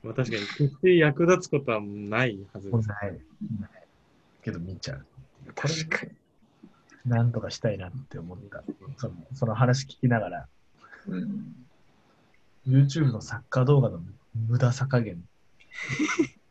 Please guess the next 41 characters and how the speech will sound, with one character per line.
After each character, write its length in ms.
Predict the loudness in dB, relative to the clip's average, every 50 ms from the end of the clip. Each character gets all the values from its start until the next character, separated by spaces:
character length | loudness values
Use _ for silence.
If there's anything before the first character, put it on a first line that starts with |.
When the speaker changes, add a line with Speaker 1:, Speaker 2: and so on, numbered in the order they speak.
| _ _ _ -20 -20 -20 -20 _ _ _ -20 -20 -20 _ _ _ -8
Speaker 1:
い 60 | -8
や、 40 | -8 -6
YouTube 1000 | -2 0 0 2 2 2 0 -2 -4 -6 -2 2 2 4 4 4 4 2 0 -4
と 120 | -6 -8
か、 260 | -6 -4 -4 -4 -4 -8 -12 -18 _ _ _ _ _ _ -6
え、 100 | -6 -4
キ 220 | -4 2 2 4
ミ 80 | 4 4
さ 80 | 4
ん 40 | 4
見 100 | 4 4
ま 140 | 4 4 4
す 80 | 2 -2
か？ 100 | -8 -8
YouTube。 500 | -8 -8 -8 -10 -10 -10 -8 -10 -10 -10 -12 -18 _ _ _ _ _ _ _ _ _ _ _ _ _ -20 -20 -20 -20 -20 _ _ -20 _ _ _ _ -14
Speaker 3:
う 60 | -10 -8
ー 420 | -6 -6 -4 -4 -4 -4 -4 -4
ん、 20 |
す-、 500 | -4 -4 -6 -6 -8 -8 -8 -10 -12 -14 -16 -18 -20 -12 -2 4
い 80 | 6
や、 100 | 8 8
わ 100 | 8 8
か 120 | 6 6 6
ん 40 |
な 60 | 6 6
い。 20 |
み 160 | 6 4 4
ん 60 | 6
な 80 | 6 6
ど 180 | 6 6 6 8
れ 140 | 10 10 10
ぐ 60 | 12
ら 100 | 10 10
い 20 |
見 100 | 10 8
て、 80 | 6 2
そ 140 | 0 2 6
ん 120 | 8 8
な、 160 | 10 10 10
で 80 | 10 10
も、 200 | 8 8 6 0